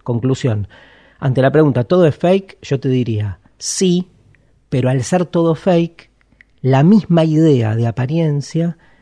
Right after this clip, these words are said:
este, se resquebraja. Tendríamos que empezar a pensar, eh, en otros términos, con otros conceptos, con otro lenguaje, y eso es el,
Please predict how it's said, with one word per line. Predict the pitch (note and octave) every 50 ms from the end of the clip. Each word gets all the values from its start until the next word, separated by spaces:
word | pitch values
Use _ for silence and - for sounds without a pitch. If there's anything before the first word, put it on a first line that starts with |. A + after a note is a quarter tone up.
| _ _
este, | - C3+ G#2+ - _ - B2+
se | - -
resquebraja. | A#2 - A#2+ - - C3+ B2+ A#2+ G#2+ G#2+ F#2 F2 - - - F#2+ F2+ - -
Tendríamos | - C3 C#3 D3 D3 F#3+ F#3 G#3 G#3 F#3 F3+ D3+ -
que | - C3+
empezar | B2 B2 A2 - B2 - - D#3 D3+ D#3+ E3+ F3 - _ _
a | - A#2 -
pensar, | - B2+ B2+ B2+ C3 C3 - - D#3+ D3+ D3+ E3 D#3+ - - - _ _ _ _ _ -
eh, | A#2+ G#2+ A2 G#2+ G#2 G#2 - -
en | A#2+ B2
otros | C#3+ C#3+ - D3 C3 - -
términos, | _ F3 D3 C#3 C3 C3+ C3 C3+ C3+ C3+ C3+ C3+ B2
con | - - B2 B2
otros | B2 - C3 -
conceptos, | - - A#2 A2+ A#2 G#2+ - - C#3 B2 - _ - A2+
con | - - B2+ C3+
otro | D3+ C#3+ E3 E3 D3
lenguaje, | C3+ B2 A#2+ B2+ C3 C3+ D3 E3 E3 D3+ C#3 - - D#3
y | C#3 D#3 F3+
eso | - -
es | G3 - -
el, | D#3 C3+ - -